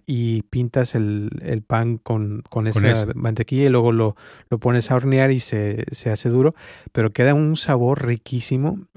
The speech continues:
Speaker 1: y, y cu-, cositas así que no sabes que, que te dan más sabor como el azúcar en,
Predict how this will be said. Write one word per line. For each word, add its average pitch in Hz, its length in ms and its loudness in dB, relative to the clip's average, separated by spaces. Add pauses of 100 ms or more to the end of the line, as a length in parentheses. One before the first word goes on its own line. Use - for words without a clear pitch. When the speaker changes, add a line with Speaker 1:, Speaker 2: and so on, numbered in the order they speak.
(160)
Speaker 1:
y, 117 800 0
y 135 160 -4
cu-, - 160 -2
cositas 175 360 2
así 190 140 -2
que 175 120 -2
no 170 100 2
sabes 170 300 0
que, 117 480 -4
que 110 180 -4
te 110 480 -4
dan 123 280 -2
más 127 260 -2
sabor 123 280 -2
como 113 220 -4
el 110 80 -2
azúcar 120 440 -4
en, 110 260 -4